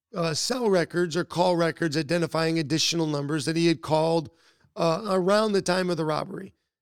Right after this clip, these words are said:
Based on, on that information, the prosecutors obtained court orders issued by a magistrate judge under Section two seven zero three, subsection D of the Stored Communication Act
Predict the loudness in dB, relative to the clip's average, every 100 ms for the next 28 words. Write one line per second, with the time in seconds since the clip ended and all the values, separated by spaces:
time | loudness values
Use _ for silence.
0 | _ 2 2 0 0 0 -2 0 2 4
1 | 4 2 2 0 0 -2 -4 0 0 0
2 | -2 -2 -2 -2 -4 -6 -4 -2 -2 -2
3 | 0 2 2 0 0 -2 -4 _ _ _
4 | 0 2 2 2 2 2 2 2 2 0
5 | 0 -2 -2 -2 -2 -2 -4 -2 -2 -2
6 | -2 -4 -6 -4 -4 0 0 0 0 0
7 | 0 -2 -2 0 -2 -6 _ _ _ 0
8 | 0 2 0 0 0 0 0 2 0 0
9 | -2 -2 0 -2 -2 -4 -2 -2 -2 -4
10 | -4 -6 -8 -10